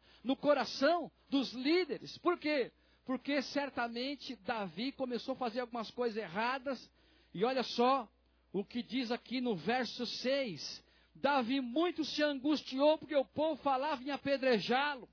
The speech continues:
E a alma de todo o povo estava cheia de amargura por causa dos seus filhos,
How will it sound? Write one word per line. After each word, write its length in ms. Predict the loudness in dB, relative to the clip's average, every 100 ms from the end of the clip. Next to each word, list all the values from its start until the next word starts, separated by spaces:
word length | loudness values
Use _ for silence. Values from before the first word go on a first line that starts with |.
| _ _ _ _ -8
E 100 | -2
a 60 |
alma 300 | 6 6 6
de 80 | 2
todo 240 | 0 0 0
o 60 |
povo 220 | 2 0
estava 300 | 0 -2 0
cheia 360 | 0 0 0 0
de 80 | 0
amargura 640 | 0 0 0 2 2 2
por 200 | -2 -6
causa 360 | -4 -2 0 -2
dos 160 | -6
seus 320 | 0 0 0 0
filhos, 440 | 4 6 4 -2